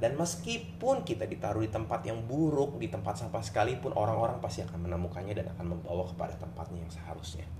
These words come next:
Nah, poinnya adalah gini, teman-teman. Setiap di antara kita, mungkin saat ini kita merasa underpaid,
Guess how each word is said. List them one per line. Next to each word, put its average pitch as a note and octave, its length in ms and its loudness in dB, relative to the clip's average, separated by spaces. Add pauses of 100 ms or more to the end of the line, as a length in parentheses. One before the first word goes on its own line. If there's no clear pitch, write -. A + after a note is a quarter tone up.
(1400)
Nah, F2+ 120 -4 (520)
poinnya E3+ 320 10
adalah A#2 160 6
gini, F2+ 240 4
teman-teman. E2 400 -2 (560)
Setiap C#3+ 480 8
di B2 80 4
antara A2 400 8
kita, A2 560 6
mungkin A2+ 480 0
saat F#2 240 -4
ini G#2+ 80 0
kita G2+ 160 -2
merasa F#2 320 0
underpaid, E2+ 560 -2